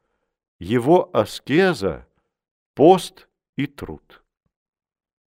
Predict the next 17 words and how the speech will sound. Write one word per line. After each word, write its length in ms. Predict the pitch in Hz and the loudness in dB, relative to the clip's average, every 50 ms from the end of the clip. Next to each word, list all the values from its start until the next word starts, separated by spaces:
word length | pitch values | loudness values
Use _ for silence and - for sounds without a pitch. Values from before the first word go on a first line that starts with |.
| _ _ _ _ _ _ _ _ _ _ _ - | _ _ _ _ _ _ _ _ _ _ _ 0
Можно 480 | 120 160 214 214 190 160 165 175 175 | 4 4 6 4 4 2 0 0 -2
думать, 500 | 131 110 - 175 202 208 202 190 190 180 | -2 -4 -4 -4 -2 0 2 2 2 2
что 640 | - - - - - - - 127 123 123 120 117 107 | 0 -4 -14 -16 -8 -2 2 4 6 8 8 6 6
в 180 | 87 78 80 104 | 2 0 2 4
этом 600 | 156 196 208 190 196 175 175 165 151 117 - _ _ _ _ _ _ _ _ _ | 4 6 4 4 4 4 4 4 2 -2 -6 _ _ _ _ _ _ _ _ _
проявилась 640 | - - 110 117 120 120 120 127 147 143 135 123 - | -4 2 4 4 6 4 4 4 2 2 2 0 -2
коренная 800 | - - 107 107 117 117 113 120 127 135 151 165 170 170 170 165 | -2 0 2 4 4 4 2 2 2 4 6 6 6 6 4 2
черта 580 | - - - 151 147 - - - 135 139 147 143 | 2 0 -2 -2 -2 -2 0 4 6 6 6 6
характера 600 | - - 117 117 120 123 127 - - 117 113 113 | 4 4 4 6 6 6 4 2 0 0 0 0
преподобного: 760 | - - 113 - 113 113 107 107 92 78 76 67 60 57 - _ _ _ _ _ _ _ _ _ - | 0 -2 -4 0 0 2 2 0 -2 -2 -6 -12 -14 -14 -16 _ _ _ _ _ _ _ _ _ -2
умение 560 | - 131 135 135 143 147 147 139 135 135 131 | 0 0 2 4 4 4 4 4 2 2 2
всегда 680 | 123 - - - 123 117 104 92 82 85 123 151 165 160 | 0 -2 -6 -4 -4 -4 -6 -6 0 4 6 6 8 6
и 140 | 151 147 | 6 4
во 200 | 135 120 113 117 | 4 4 4 4
всем – 640 | 110 - - - - 123 135 147 151 147 147 143 - _ _ _ _ _ _ _ - | 4 2 -4 -6 0 2 4 4 4 2 0 -4 -8 _ _ _ _ _ _ _ -18
сохранять 800 | - - 120 110 - - 110 107 107 107 117 117 110 85 76 | -8 -6 -6 -6 -4 -2 -2 0 2 4 4 4 4 2 -2
достоинство, 1120 | 73 95 95 - - - - - - 101 110 120 131 143 139 - - - - 151 165 170 170 | -6 -6 -6 -6 -8 -16 -10 -4 0 4 4 4 2 0 -4 -8 -12 -12 -8 -8 -8 -8 -10